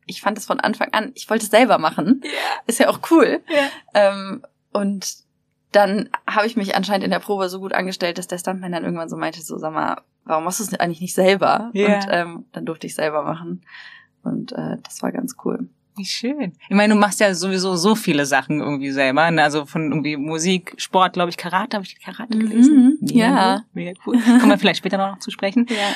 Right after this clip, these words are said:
Speaker 2: Aber die, das erinnert mich so ein bisschen auch an, und ich springe jetzt ein kleines bisschen, aber, ähm, dazu, wie du zur Stimme von Findus geworden bist.
Speaker 1: Mhm.
Speaker 2: Weil es war auch irgendwie eher so eine, ne, wir probieren das mal aus. Glaub ich, du hast den,
Speaker 1: Ja.
Speaker 2: du hast den, äh, den Dummy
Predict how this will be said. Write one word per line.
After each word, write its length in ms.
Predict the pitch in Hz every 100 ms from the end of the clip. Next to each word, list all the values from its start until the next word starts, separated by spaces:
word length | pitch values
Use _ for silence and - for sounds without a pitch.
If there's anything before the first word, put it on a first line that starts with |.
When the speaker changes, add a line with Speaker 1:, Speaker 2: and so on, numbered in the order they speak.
| -
Speaker 2:
Aber 220 | 202 214
die, 280 | 202 254 302 208
das 240 | 240 -
erinnert 380 | - 226 240 240
mich 120 | 233
so 80 | 226
ein 100 | 202
bisschen 340 | 226 - -
auch 280 | - 190 202
an, 280 | 196 185 185
und 140 | 156
ich 100 | 160
springe 280 | - 240 294
jetzt 160 | 185 -
ein 80 |
kleines 300 | - 139 -
bisschen, 420 | - 139 - 180 190 - - -
aber, 600 | 160 170 160 170 165 -
ähm, 180 | 165 160
dazu, 540 | 160 160 - 170 151
wie 180 | 156 165
du 280 | 156 156 160
zur 320 | - 160 156
Stimme 400 | - - 160 156
von 280 | - 156 151
Findus 440 | 254 359 302 - -
geworden 500 | 175 143 135 135 131
bist. 360 | 120 - - -
Speaker 1:
Mhm. 460 | 180 180 170 175 -
Speaker 2:
Weil 80 | 175
es 100 | 185
war 160 | 190 160
auch 100 | -
irgendwie 260 | 208 202
eher 240 | - 190 185
so 100 | 190
eine, 180 | 185
ne, 240 | 190 220 214
wir 80 | 196
probieren 380 | - 190 196
das 160 | 196 190
mal 180 | 175 160
aus. 160 | 233 269
Glaub 140 | 208
ich, 60 | 196
du 100 | 190
hast 180 | 190
den, 140 | 185 190
Speaker 1:
Ja. 200 | 214 202
Speaker 2:
du 100 | 185
hast 140 | 185 196
den, 300 | 190 190 185
äh, 260 | 180 165
den 400 | 170 185 185 185
Dummy 460 | 170 208 277 302